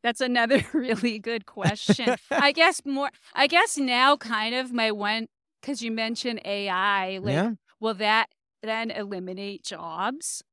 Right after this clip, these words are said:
Speaker 1: Because to me, like, even though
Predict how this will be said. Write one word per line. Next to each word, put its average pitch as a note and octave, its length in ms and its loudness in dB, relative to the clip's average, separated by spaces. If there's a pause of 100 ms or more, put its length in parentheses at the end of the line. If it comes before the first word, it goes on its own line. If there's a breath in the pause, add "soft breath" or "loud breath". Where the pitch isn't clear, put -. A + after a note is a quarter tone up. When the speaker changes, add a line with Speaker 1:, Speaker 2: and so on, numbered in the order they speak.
(180)
Speaker 1:
Because C#4+ 400 0
to C4 140 -6
me, B3+ 420 -2
like, A3 440 0 (480)
even B3+ 380 -2
though A3+ 380 2